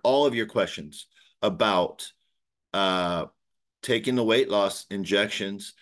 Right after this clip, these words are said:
to create and change your lifestyle to a healthy long-term lifestyle. Uh, our research is showing that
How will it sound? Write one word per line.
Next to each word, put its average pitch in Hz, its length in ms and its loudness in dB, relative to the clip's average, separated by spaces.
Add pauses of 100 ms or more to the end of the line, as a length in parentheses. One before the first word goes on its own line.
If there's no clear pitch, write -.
(220)
to 110 100 -2
create 107 600 0 (320)
and 92 160 -8
change 101 400 -4
your 98 120 0
lifestyle 92 480 -2
to 92 160 -4
a 87 60 -2
healthy 95 320 -4
long-term 90 600 -4
lifestyle. 87 720 -2 (420)
Uh, 82 300 0
our 87 180 2
research 92 520 -2
is 87 100 -2
showing 90 480 -4
that 85 300 -2